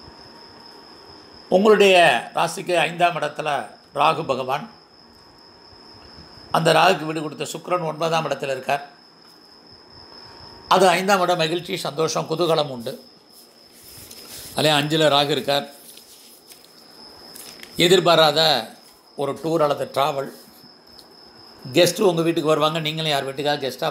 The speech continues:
போவீங்க. பொழுதுபோக்கு, entertainment ஜாஸ்தி இருக்கும். உல்லாசங்கள் இதெல்லாமே மகிழ்ச்சி, உங்களை அறியாத உற்சாகம் இருக்கும். அதே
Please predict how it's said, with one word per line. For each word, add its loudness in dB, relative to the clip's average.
போவீங்க. -8
பொழுதுபோக்கு, 6
entertainment -2
ஜாஸ்தி -2
இருக்கும். -8
உல்லாசங்கள் 0
இதெல்லாமே 0
மகிழ்ச்சி, -4
உங்களை -2
அறியாத 2
உற்சாகம் -4
இருக்கும். -12
அதே 4